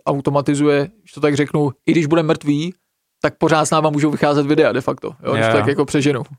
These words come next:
Speaker 2: Trochu se toho děsím. <laughs> Já jsem zkoušel právě Spatial I O, kde, eh, na ten avatar si nalepíš tvůj vlastní obličej.
Speaker 1: Jo.
Speaker 2: Vypadáš teda trochu jako poobrně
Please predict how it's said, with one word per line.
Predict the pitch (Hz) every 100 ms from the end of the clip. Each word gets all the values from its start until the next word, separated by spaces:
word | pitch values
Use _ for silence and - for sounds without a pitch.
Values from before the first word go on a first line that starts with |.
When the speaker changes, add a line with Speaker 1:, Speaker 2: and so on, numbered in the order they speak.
| _ _ _ _ _
Speaker 2:
Trochu | 135 117
se | 113 131
toho | 143 127
děsím. | 120 151 127 135 127 143 170 - -
<laughs> | - - _ -
Já | 135
jsem | 143
zkoušel | 131 165 185
právě | 160 165 165
Spatial | - 151 190 160
I | 165
O, | 131 135
kde, | 127 135 131 131 139
eh, | 143 131
na | 127 135
ten | 135 156
avatar | 135 139 147 135
si | 156
nalepíš | 143 131 147 135 - - - _
tvůj | - 135
vlastní | 135 123 160
obličej. | 127 117 107
Speaker 1:
Jo. | 131 - _ _ _ -
Speaker 2:
Vypadáš | 139 135 131
teda | 139
trochu | 135 123
jako | 135 143
poobrně | 127 120 117 117 127